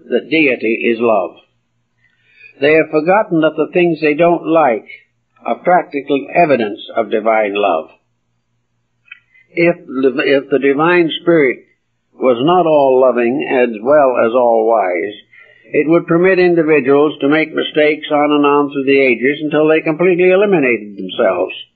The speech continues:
It would enable all that is evil to triumph forever, or that the selfishness and littleness of the human being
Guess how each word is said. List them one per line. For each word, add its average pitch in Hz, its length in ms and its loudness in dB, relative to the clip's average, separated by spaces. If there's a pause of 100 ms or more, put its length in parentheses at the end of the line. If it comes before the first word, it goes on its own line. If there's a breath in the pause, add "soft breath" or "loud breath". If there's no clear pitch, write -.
(800 soft breath)
It 151 120 0
would 160 140 4
enable 170 720 2
all 175 520 4
that 160 120 2
is 151 140 0
evil 156 420 2
to 143 100 -4 (100)
triumph 160 460 -2
forever, 123 580 -2 (560 soft breath)
or 135 320 2
that - 100 -6
the 135 220 -2
selfishness 160 680 0
and 123 220 -2
littleness 160 540 0
of 131 100 -6
the 135 80 -2
human 151 400 0
being 120 460 -2